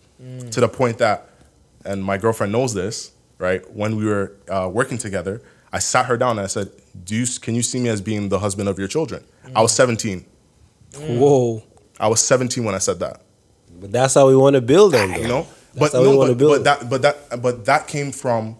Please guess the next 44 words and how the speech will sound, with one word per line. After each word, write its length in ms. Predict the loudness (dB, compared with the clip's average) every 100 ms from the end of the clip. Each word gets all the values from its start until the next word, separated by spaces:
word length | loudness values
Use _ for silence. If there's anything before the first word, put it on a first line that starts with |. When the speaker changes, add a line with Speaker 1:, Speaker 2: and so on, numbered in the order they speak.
| _ -20 _ _
Speaker 2:
just 340 | -4 -4 -4 -12 _ -20 0
having 200 | 0 2
a 60 | -4
kingdom 320 | -6 -6 -6
perspective, 400 | -6 -8 -6 -2
having 220 | -2 -2
the 60 | 0
right 160 | 0 0
perspective 420 | -4 -4 -4 -4
Speaker 1:
Yeah. 60 | -2
Speaker 2:
biblically. 420 | -2 -2 -6 -14 -14 _ _ _ _ _ _ _ _ -6
And, 280 | -4 -4 -10 _ _ _
um, 400 | -4 -2 -2 -4 -10 _ _ _
I 80 | 0
had 200 | 0 0
the, 320 | -4 -4 -6 -10 -8
I 80 |
guess, 200 | -6 -6 -4
the, 260 | -4 -4 -8 -6
the 260 | -4 -4 -6
maturity 460 | -8 -2 -2 -2 -6
to 120 | -8
do 160 | -8 -8
that 240 | -8 -12 _ _ -16
Speaker 1:
Mm. 100 | -8
Speaker 2:
because 220 | -2 2
I 80 | 2
wasn't 320 | 2 -2 -4
looking 300 | -6 -6 -8
for, 500 | -6 0 4 4 0 -8 _ _ -8
uh, 260 | -4 -4 -6 0
dating 260 | 2 2
in 80 | 0
the 80 | -6
sense 380 | -6 -4 -4 -4
of 120 | -6
how 140 | -4
the 100 | -4
world 220 | -2 -4 -4
does 160 | -10
it, 120 | -14 _ _
right? 200 | -10 -6
Looking 380 | -6 -6 -6 -6
to 180 | -6